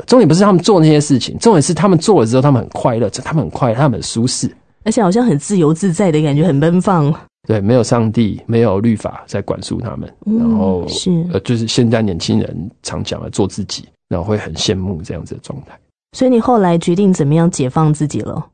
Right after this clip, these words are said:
Speaker 1: 因为我是一个很要舒适，然后又要认同。但我发现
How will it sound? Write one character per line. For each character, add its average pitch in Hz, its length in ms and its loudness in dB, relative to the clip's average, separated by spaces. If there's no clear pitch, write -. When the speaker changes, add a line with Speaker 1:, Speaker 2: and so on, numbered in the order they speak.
Speaker 1:
因 143 160 4
为 208 60 6
我 113 200 2
是 151 180 2
一 139 80 6
个 98 280 0
很 90 520 -6
要 120 200 2
舒 110 320 -6
适， 110 280 -4
然 78 120 -12
后 95 240 -6
又 101 300 -2
要 92 420 -4
认 135 220 4
同。 - 160 -10
但 196 140 2
我 127 100 4
发 156 180 2
现 135 400 2